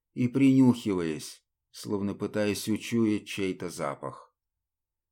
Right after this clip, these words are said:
После они опять начали двигаться от дерева к дереву, опираясь палкой и хватаясь за стволы деревьев. В какой-то момент Мирон, так и шедший первым,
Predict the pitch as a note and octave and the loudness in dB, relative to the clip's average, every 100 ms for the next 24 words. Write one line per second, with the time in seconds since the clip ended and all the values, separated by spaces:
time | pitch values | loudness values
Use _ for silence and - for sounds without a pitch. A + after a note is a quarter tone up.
0 | _ _ _ _ _ D#3 E3+ D#3+ - C3+ | _ _ _ _ _ 2 2 2 0 2
1 | C3 D#3 D#3 C#3 B2 A#2+ A#2 A2 G#2+ G#2+ | 2 2 0 2 4 4 2 -2 -2 0
2 | G#2 G2 A2+ A2+ G#2 - G2 F2 F2+ A#2 | 0 2 2 2 0 0 0 0 0 2
3 | A2 G2 F2+ G2 G#2+ G#2 F#2 F2+ F2 G#2 | 2 0 -2 -2 0 0 0 0 -2 0
4 | A2+ G#2 - - G2+ A2 - F2+ E2 E2 | 0 0 -2 -2 0 0 -4 -8 -8 -10
5 | _ _ _ A2+ G#2+ A2+ A2+ A#2+ A#2+ A2 | _ _ _ -6 -2 0 0 2 2 2
6 | F#2+ G2 - G2 F#2+ G2+ F#2 F#2 F2 E2+ | 0 -6 -6 -2 0 0 -2 -4 -2 -4
7 | D2 D2 C#2 - _ _ _ _ _ _ | -4 -8 -10 -20 _ _ _ _ _ _
8 | _ _ _ _ _ _ - A#2+ A#2+ C3+ | _ _ _ _ _ _ -4 -2 2 4
9 | B2 B2 B2 C3 C#3 B2 A#2 A2+ C3 C#3 | 4 6 6 6 6 6 2 2 4 6
10 | D3 B2+ B2 A#2 A#2+ - B2 - A2+ G#2 | 6 4 0 -2 -4 0 -2 -2 -4 -2
11 | B2 A2 F2+ E2 D#2 - - | 2 2 2 -2 -6 -10 -16